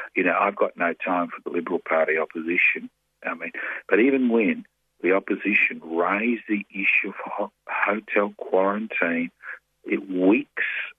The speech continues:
before it became a major public issue as far as the spread of the virus in the community was concerned,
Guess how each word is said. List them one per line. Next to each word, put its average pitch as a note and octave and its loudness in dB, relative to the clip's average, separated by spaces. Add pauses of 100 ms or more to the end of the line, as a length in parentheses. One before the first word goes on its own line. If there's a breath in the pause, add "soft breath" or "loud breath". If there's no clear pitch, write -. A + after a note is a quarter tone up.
(140)
before F#2+ 2
it F2 -6
became F2 0
a E2+ 0 (120)
major E2+ -2
public E2+ -2
issue E2 0
as E2 -6 (120)
far E2+ 6
as D#2+ -6
the E2 -10 (160)
spread E2+ -2
of E2 -2
the E2+ -4
virus E2 2
in D#2 -18
the - -16
community E2+ -10
was F#2+ -8
concerned, - -4